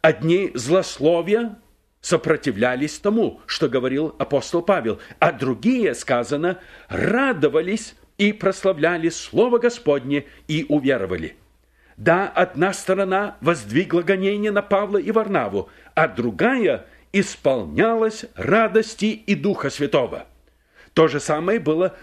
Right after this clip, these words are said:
в Антиохии, э, Писидийской и в Иконии. Там мы читаем, что между тем народ в городе разделился, и одни были на стороне иудеев, а другие на стороне апостолов.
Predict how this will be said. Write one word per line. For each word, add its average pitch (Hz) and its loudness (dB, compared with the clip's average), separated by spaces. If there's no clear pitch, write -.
в 156 2
Антиохии, 165 0
э, 165 4
Писидийской 185 -2
и 185 0
в 147 -2
Иконии. 123 -2
Там 160 2
мы 160 2
читаем, 165 -2
что 165 -2
между 165 -2
тем 175 -2
народ 175 0
в 123 -12
городе 190 2
разделился, 156 0
и 208 2
одни 185 2
были 156 0
на 175 4
стороне 160 0
иудеев, 240 -2
а 196 2
другие 180 0
на 170 4
стороне 156 0
апостолов. - -2